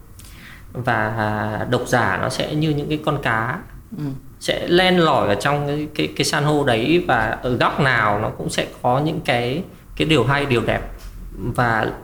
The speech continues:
Speaker 1: len lỏi mãi, len lỏi mãi, nhưng mà nó luôn luôn kỳ diệu và chuyển động ở trong đấy.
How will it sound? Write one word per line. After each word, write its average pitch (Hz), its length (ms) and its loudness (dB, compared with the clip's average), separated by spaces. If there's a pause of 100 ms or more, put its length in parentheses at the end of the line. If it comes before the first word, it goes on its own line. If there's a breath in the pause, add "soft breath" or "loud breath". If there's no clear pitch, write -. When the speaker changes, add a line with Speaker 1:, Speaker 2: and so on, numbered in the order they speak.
(120)
Speaker 1:
len 165 260 4
lỏi 120 180 4
mãi, - 220 2
len 254 180 4
lỏi 120 140 4
mãi, 135 260 2
nhưng 220 140 -2
mà 151 100 2
nó 135 180 2
luôn 240 280 2
luôn 202 260 4
kỳ 127 140 4
diệu 127 200 2
và 123 180 0
chuyển 110 200 0
động 113 220 0
ở 107 80 -8
trong 123 200 -4
đấy. 110 100 -6